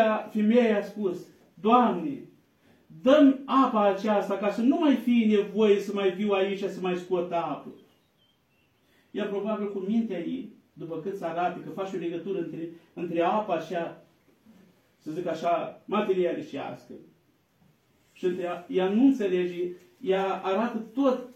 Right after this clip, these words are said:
pe linia materiei. Adică zice: "Dă-mi, Doamne, apa aceasta ca să nu mai viu la fântână." Adică, cu alte cuvinte, să-mi o stoi sătea, să-mi adăp sătea acolo, acasă. Dacă am apa aceea, tot la sătea asta biologică, fizică, se gândea.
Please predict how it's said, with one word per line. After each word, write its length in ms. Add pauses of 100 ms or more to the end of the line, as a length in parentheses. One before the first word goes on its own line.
(140)
pe 100
linia 360
materiei. 800 (160)
Adică 300
zice: 200
"Dă-mi, 280
Doamne, 320
apa 420
aceasta 340
ca 140
să 80
nu 60
mai 220
viu 100
la 100
fântână." 280
Adică, 220
cu 100
alte 160
cuvinte, 460 (200)
să-mi 280
o 60
stoi 320
sătea, 340
să-mi 180
adăp 280
sătea 360
acolo, 380
acasă. 400 (600)
Dacă 220
am 240
apa 260
aceea, 180
tot 260
la 100
sătea 460
asta 440 (460)
biologică, 960 (180)
fizică, 460
se 120
gândea. 600